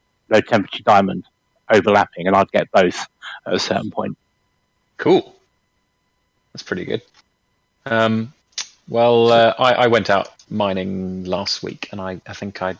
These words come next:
Speaker 2: took me about six hours. I, I, this is slightly unpopular opinion, but I don't actually love the new mining system. Um, I appreciate that it's, like, technically pretty well done, and cracking asteroids is, um, is gratifying, but I just, I just find it quite boring, really. It's not that, that's not a reflection on the,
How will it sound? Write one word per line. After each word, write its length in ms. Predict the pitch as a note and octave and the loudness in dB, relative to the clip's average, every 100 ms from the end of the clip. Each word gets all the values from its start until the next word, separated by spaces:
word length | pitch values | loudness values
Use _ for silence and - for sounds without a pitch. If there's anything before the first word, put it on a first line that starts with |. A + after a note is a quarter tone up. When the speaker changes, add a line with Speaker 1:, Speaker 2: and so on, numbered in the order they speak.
| _ | _
Speaker 2:
took 140 | - G2 | -10 -8
me 80 | G2 | -4
about 240 | F#2 - | -4 -4
six 320 | - - - | -6 -6 -4
hours. 220 | F#2+ F2 | -4 -4
I, 100 | - C3 | -4 -4
I, 100 | B2 - - _ _ | -4 -8 -20 _ _
this 160 | A3 A#3+ | -6 -4
is 100 | F3+ | -4
slightly 540 | - - - A3+ F3 | -6 -8 -2 0 2
unpopular 380 | G#2+ - - E2+ | 0 -2 -6 -8
opinion, 260 | F2 E2+ | -6 -6
but 100 | F2 | -4
I 40 | G2 | -2
don't 200 | F3 G#3 | -2 -2
actually 360 | - - G#2 | -4 -4 -4
love 260 | B2 C#3 A#2 | -2 -4 -6
the 80 | F2 | -10
new 220 | E2 E2 | -8 -8
mining 320 | E2 E2 E2 | -8 -8 -10
system. 360 | - - - - _ _ | -10 -10 -12 -16 _ _
Um, 340 | A#2 A2+ A2+ - - | -2 0 -2 -4 -2
I 40 | |
appreciate 400 | B2+ B2+ - G#2 | 2 2 4 2
that 80 | G#2+ | 0
it's, 300 | G2+ - - | -2 -6 -2
like, 260 | G#2+ F#2 _ | -2 -2 _
technically 440 | - - F2+ - | -4 -2 -2 -6
pretty 200 | F2+ G2 | -4 -2
well 180 | F#2 F2+ | 0 0
done, 300 | F2+ F2+ F2+ | 2 0 0
and 140 | F2+ F#2 | -4 -6
cracking 280 | A2 - | -6 -6
asteroids 420 | F#2 - F#2+ E2+ E2+ | -6 -6 -6 -6 -6
is, 340 | D#2+ - - _ _ _ _ | -6 -6 -12 _ _ _ _
um, 320 | G2 F2+ F2 - | 2 2 -2 -8
is 360 | F#2 F2+ - - | -8 -6 -8 -10
gratifying, 600 | - G2+ - - - - - | -6 -6 -4 -6 -8 -8 -6
but 60 | G#2+ | -6
I 20 | A2+ | -4
just, 240 | A#2+ - - | -8 -6 -4
I 60 | |
just 180 | C3+ - | -4 -4
find 160 | - - | -6 -6
it 80 | - | -6
quite 200 | - - | -8 -4
boring, 300 | C3+ G2+ - | -4 -4 -6
really. 220 | G1+ G1+ | -10 -10
It's 140 | - | -2
not 300 | E3 - G#2 | 0 2 -2
that, 140 | F#2 - | -4 -4
that's 280 | A#2 - | -6 -6
not 200 | A#2 C#3 | -2 0
a 40 | G#2 | 0
reflection 520 | G2+ G#2 G2+ G2+ F#2+ | -2 -4 -6 -10 -6
on 120 | F#2 | -4
the, 140 | F#2 | -4